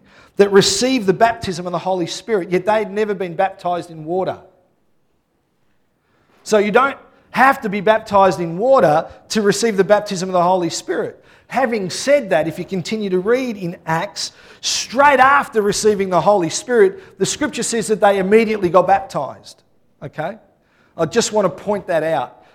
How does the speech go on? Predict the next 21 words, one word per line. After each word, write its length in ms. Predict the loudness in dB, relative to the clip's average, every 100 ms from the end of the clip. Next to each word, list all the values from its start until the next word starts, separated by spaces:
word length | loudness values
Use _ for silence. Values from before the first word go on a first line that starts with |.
| _
'cause 160 | -2 0
I'm 160 | 0
suggesting 840 | -2 -4 0 -2 -2 -4 -4 -4 -12 _ _
that 180 | 4 4
it's 160 | 0
a 100 | 0
heart 420 | 0 2 2 0 -4
thing. 200 | -6 -2
We 100 | 2
repent 520 | 2 0 -6 -6 -10 _ _
and 100 | -4
we 80 | 0
get 220 | 2 2
baptized, 640 | 2 0 -2 0 0 -2 -10 -8
and 100 | -2
then 80 | 0
we 120 | 0
cry 360 | 0 4 6 6
out 160 | 2 -2
to 100 | -4
him, 340 | -2 -2 -4